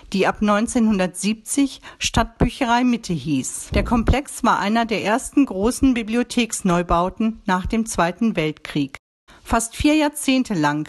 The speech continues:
war die Bibliothek am Hansaplatz Anlaufpunkt für Bibliotheksbenutzer, streng getrennt in Freihand und wissenschaftliche Magazinbibliothek. Raumnot in den Benutzerbereichen,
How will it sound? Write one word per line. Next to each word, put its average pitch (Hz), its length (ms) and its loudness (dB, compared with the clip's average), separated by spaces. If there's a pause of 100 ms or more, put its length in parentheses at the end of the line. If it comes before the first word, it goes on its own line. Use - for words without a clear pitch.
(140)
war 180 140 0
die 185 120 -4
Bibliothek 202 680 -2
am 196 160 0
Hansaplatz 226 800 -2 (240)
Anlaufpunkt 240 800 0
für - 160 -2
Bibliotheksbenutzer, 190 1300 -2 (320)
streng 262 520 0
getrennt 220 580 -2
in 180 180 -2
Freihand 226 760 -2
und 226 160 -2
wissenschaftliche 220 800 -2
Magazinbibliothek. 160 1400 -2 (1500)
Raumnot 269 540 0
in 202 140 -2
den 175 180 -2
Benutzerbereichen, 226 1200 -2